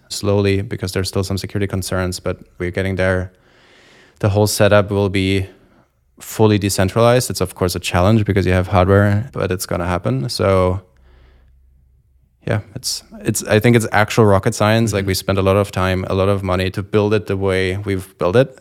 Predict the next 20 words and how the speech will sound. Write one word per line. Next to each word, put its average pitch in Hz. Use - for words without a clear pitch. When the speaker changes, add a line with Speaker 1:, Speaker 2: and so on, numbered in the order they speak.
Speaker 1:
And 92
so, 90
yeah. -
Speaker 2:
Understanding 139
the 110
system 110
at 110
a 101
high 104
level, 95
it 95
does 98
seem 101
like 92
there's 95
so 113
many 98
moving 95
parts. -
There's 101